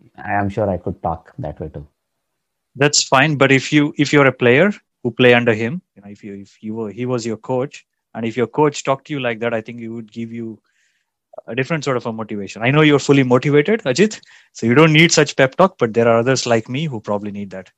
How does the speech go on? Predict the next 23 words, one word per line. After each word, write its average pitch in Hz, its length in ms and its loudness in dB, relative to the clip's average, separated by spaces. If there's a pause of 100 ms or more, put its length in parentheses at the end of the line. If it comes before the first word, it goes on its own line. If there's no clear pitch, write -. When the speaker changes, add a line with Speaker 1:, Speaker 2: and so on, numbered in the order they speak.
(160)
Speaker 2:
a 104 60 -10
bit 104 200 -6
more 98 120 -12
than 101 140 -12
you 98 120 -14
do. - 80 -14
Speaker 1:
Nah, 90 300 -4
it, 123 220 -4
it, 127 200 -2
that, 127 180 2
that 127 140 4
was 131 160 2
not, 120 320 0
that 107 140 0
was 107 140 -4
not 104 340 -6
my 95 260 -4
intention. 95 640 -2
What 95 200 -2
I 110 80 -2
meant 95 280 -4
is 208 320 -8 (480)
that 113 280 0